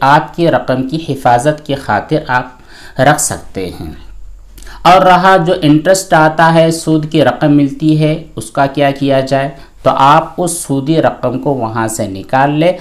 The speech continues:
और निकालने के बाद बिना सवाब की नीयत के गुरबा, फुकरा, मसाकिन और मुहताजों को दे दें। अपने इस्तेमाल में आप वो रकम नहीं ला सकते हैं। कुंवर फैज़ अली ख़ान साहब कहते हैं, "मुफ्ती साहब, अस्सलाम वालेकुम।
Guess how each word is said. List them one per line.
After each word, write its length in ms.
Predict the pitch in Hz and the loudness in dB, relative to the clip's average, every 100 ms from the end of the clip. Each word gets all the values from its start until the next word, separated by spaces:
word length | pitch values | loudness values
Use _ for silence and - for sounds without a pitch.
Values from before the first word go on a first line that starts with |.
| - - 156 | -14 -2 2
और 140 | 156 | 4
निकालने 600 | 143 135 170 165 175 180 | 4 2 2 2 2 0
के 180 | 165 143 | -2 0
बाद 260 | 135 151 | 2 2
बिना 440 | 127 110 156 175 175 | 0 0 2 2 0
सवाब 480 | 170 131 127 123 - | 0 0 2 0 -2
की 100 | 127 | -6
नीयत 360 | 117 107 113 - | -4 -4 -6 -4
के 140 | 139 | -4
गुरबा, 600 | 110 110 131 135 143 139 | -2 0 0 2 2 2
फुकरा, 520 | 139 120 - 131 131 | 0 -10 -4 -2 0
मसाकिन 640 | 123 110 110 120 120 151 147 | -2 -4 -2 -2 -2 -4 -4
और 200 | 127 107 | -6 -8
मुहताजों 640 | 92 - - 95 95 90 | -10 -10 -10 -8 -8 -14
को 160 | 87 156 | -8 -10
दे 280 | 127 87 85 | -10 -14 -14
दें। 280 | 80 76 76 - - - | -16 -20 -20 -20 -20 -4
अपने 300 | 151 170 160 | -2 2 0
इस्तेमाल 540 | 139 - 139 147 151 | 0 -2 0 2 2
में 220 | 139 127 - | 0 -2 -2
आप 260 | 135 143 | -2 -2
वो 100 | 117 | -4
रकम 320 | 107 - 147 156 | -6 -4 -2 -2
नहीं 340 | 110 107 117 | -4 -6 -6
ला 200 | 107 87 | -6 -8
सकते 440 | 87 85 - - 85 | -10 -16 -18 -14 -12
हैं। 360 | 78 - 78 80 - - - - - - - - - | -10 -12 -14 -18 -20 -18 -18 -20 -20 -20 -20 -20 -14
कुंवर 320 | 190 202 214 214 | 0 2 4 4
फैज़ 320 | 196 196 185 | 4 4 4
अली 200 | 180 185 | 4 2
ख़ान 240 | 196 185 | 2 2
साहब 280 | 175 185 185 | 2 4 4
कहते 440 | 180 160 156 185 | 4 2 4 2
हैं, 240 | 180 185 180 | 4 4 4
"मुफ्ती 340 | 156 - 175 | 4 2 -2
साहब, 260 | 170 175 165 | 2 4 4
अस्सलाम 460 | 147 - 156 156 | 2 2 4 6
वालेकुम। 720 | 139 127 139 156 151 139 143 | 4 4 4 2 2 2 2